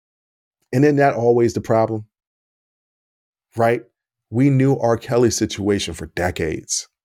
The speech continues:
But it's when those documentaries came out and the details came out, when there's video attached to these,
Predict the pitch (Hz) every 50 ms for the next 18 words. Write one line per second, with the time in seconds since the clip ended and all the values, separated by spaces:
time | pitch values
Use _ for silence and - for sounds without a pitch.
0 | _ _ _ _ _ _ _ _ _ _ _ _ _ _ _ _ _ _ _ -
1 | 123 135 131 139 147 151 143 135 120 107 101 131 123 123 - - 117 107 113 117
2 | 113 - 113 107 107 104 92 - - - 110 104 101 104 101 98 85 - 101 101
3 | 92 92 85 - - 135 151 175 - - 131 104 92 - - - - - - -
4 | 120 101 90 78 78 69 65 - _ _ _ _ _ _ _ _ _ _ _ _
5 | _ _ _ _ _ _ _ _ _ _ - 120 131 135 135 139 135 127 104 104
6 | 98 101 135 170 175 185 175 151 127 113 104 90 - - 110 82 - - - -
7 | 104 95 - - - - - - -